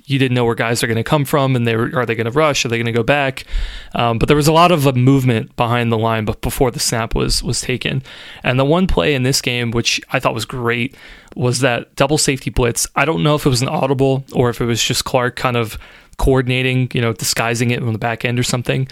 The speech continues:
but he kinda made a movement to Elliott and he was like, "Come on up, come on up." Clark was sort of in the box. Elliott was there. They both start to rush,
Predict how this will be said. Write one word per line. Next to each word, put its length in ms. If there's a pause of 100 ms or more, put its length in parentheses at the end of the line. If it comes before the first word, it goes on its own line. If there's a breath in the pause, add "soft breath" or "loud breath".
(200 loud breath)
but 80
he 60
kinda 220
made 180
a 20
movement 340
to 120
Elliott 300
and 80
he 40
was 120
like, 120
"Come 160
on 140
up, 160
come 160
on 140
up." 340
Clark 280
was 120
sort 160
of 80
in 120
the 60
box. 380
Elliott 320
was 160
there. 260 (280 loud breath)
They 80
both 260
start 260
to 80
rush, 460